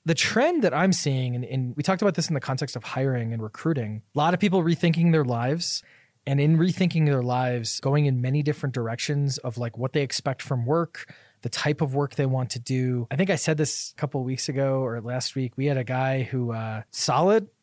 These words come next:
great team member, all of a sudden just came to us and was like, "I just don't wanna work that much anymore." And he wasn't working, like, sixty, seventy hour weeks or anything crazy. It was, like, just kind of a little bit, but, like, forty-five, fifty. And we're like, "Okay, well, like, do you want more money?"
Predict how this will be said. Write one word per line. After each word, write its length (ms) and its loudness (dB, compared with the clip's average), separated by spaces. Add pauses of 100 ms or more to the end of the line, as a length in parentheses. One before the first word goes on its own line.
great 240 -2
team 240 4
member, 600 4
all 140 2
of 80 0
a 60 2
sudden 400 2
just 180 -6
came 220 0
to 140 2
us 280 0
and 220 -4
was 160 -2
like, 260 -6
"I 140 -4
just 240 0
don't 100 2
wanna 140 2
work 220 0
that 140 -4
much 220 -10
anymore." 400 -8 (580)
And 80 2
he 60 6
wasn't 320 4
working, 560 2
like, 220 -6 (500)
sixty, 380 -2
seventy 320 -2
hour 180 0
weeks 240 -2
or 40 2
anything 200 -2
crazy. 560 -2
It 60 -8
was, 320 -6
like, 220 -8
just 180 -4
kind 180 -2
of 60 -4
a 60 -8
little 300 -2
bit, 280 -2
but, 220 -4
like, 180 -8
forty-five, 440 -4
fifty. 400 -2 (480)
And 120 -2
we're 80 4
like, 220 2 (180)
"Okay, 420 2
well, 160 0
like, 160 -6 (120)
do 100 2
you 40 4
want 200 4
more 120 6
money?" 480 4